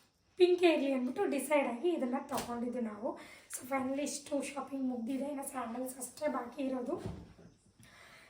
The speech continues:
ನಾನ್ ಹೇಳಿಲ್ವಾ ಗೈಸ್, ನಂದು ಸೀಮಂತ ಆಗಲ್ಲ. ಪ್ರಮೋದ್ ಅವ್ರು ಹೇಳ್ತಾ ಇದ್ದಾರೆ, but ಆಗಲ್ಲ ಅಂತ ನಾನು ಹೇಳಿದ್ದೆ, ಹಂಗೆ ಆಯ್ತು. But ನಾಮಕರಣ ಆಗೇ ಆಗುತ್ತೆ ಅಂತ ನನಗೆ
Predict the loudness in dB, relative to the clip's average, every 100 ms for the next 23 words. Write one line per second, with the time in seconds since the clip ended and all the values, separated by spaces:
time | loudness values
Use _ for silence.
0 | 0 6 8 8 6 8 8 6 4 2
1 | 0 0 4 4 2 -2 0 0 0 0
2 | 2 2 0 -2 -6 -12 -20 _ _ _
3 | -20 -20 _ -20 -2 2 8 10 10 10
4 | 10 10 8 8 6 6 6 6 6 6
5 | 6 6 4 0 -2 0 2 4 4 0
6 | -4 -10 -18 -20 -14 0 0 6 6 6
7 | 4 2 0 -8 -18 -8 2 4 4 4
8 | 4 6 6 6 4 2 -2 -2 4 8
9 | 8 8 4 2 2 0 0 -2 -2 -4
10 | -4 -4